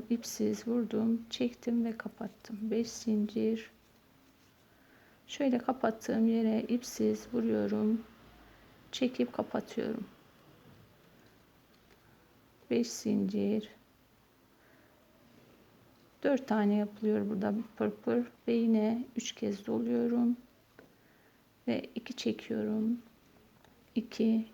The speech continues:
iki ve iki. Tekrar beş zincir ve yine kapattığım yere vurdum, çektim ve kapattım. Şimdi bir kere doluyorum ve yaptığım trabzanın içinden ipi alıp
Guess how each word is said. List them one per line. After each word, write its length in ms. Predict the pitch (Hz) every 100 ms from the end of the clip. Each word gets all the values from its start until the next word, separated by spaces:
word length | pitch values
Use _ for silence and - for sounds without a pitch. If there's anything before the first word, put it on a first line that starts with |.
| -
iki 460 | 220 - 247 247 254
ve 60 |
iki. 400 | - - - 214 - _ _ _ _ _ _ _ - - - -
Tekrar 440 | 277 277 214 196
beş 160 | 214 233
zincir 720 | - 247 240 247 254 254 - - - - _ - - - - - - - - _ - - - - - - - - - - _ _ _ _ _ - -
ve 60 |
yine 340 | 247 233 226 233
kapattığım 680 | 247 - 220 - 226 208
yere 460 | 214 220 208 202 214 - - _
vurdum, 480 | 226 220 220 208 208
çektim 500 | - 247 240 240 226
ve 120 | 220
kapattım. 520 | 220 220 - - - -
Şimdi 420 | - 262 262 240
bir 60 | 247
kere 380 | 247 214 214 190
doluyorum 580 | 233 233 233 226 233
ve 60 | 233
yaptığım 480 | 233 226 226 226 208
trabzanın 680 | - 240 226 226 208 226 233
içinden 640 | - 240 220 233 220 220 233 - - - - - -
ipi 340 | 247 262 233
alıp 640 | - 226 226 240 - -